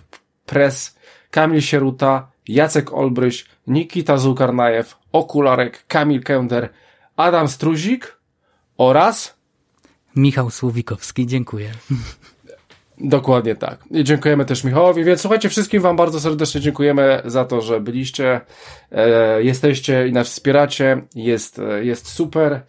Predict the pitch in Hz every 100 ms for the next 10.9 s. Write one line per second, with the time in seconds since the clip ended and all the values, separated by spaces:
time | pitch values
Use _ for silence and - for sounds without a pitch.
0 | _ - - _ _ - 123 127 127 123
1 | 139 156 175 170 175 175 156 147 170 170
2 | 165 170 165 165 165 160 170 160 156 -
3 | _ _ - 147 143 139 143 143 139 131
4 | _ _ _ - - _ - - - -
5 | - _ _ 175 180 135 87 - - -
6 | 196 139 98 - 185 190 196 196 - _
7 | - 185 214 240 220 214 156 - 117 123
8 | 151 - - - 170 170 165 156 160 156
9 | 143 127 101 90 113 147 - _ - 135
10 | 120 107 101 95 90 92 101 123